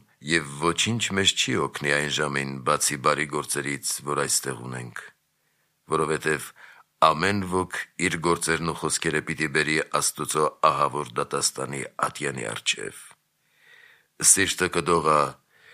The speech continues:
երիկամները կայլայլվեն, երբ այնտեղ հայտնի դառնան գործերը, խորհուրդներն ու խոսքերը։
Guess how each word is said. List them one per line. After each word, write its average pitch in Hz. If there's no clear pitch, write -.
երիկամները 90
կայլայլվեն, 78
երբ 82
այնտեղ 78
հայտնի 76
դառնան 78
գործերը, 67
խորհուրդներն 76
ու 65
խոսքերը։ -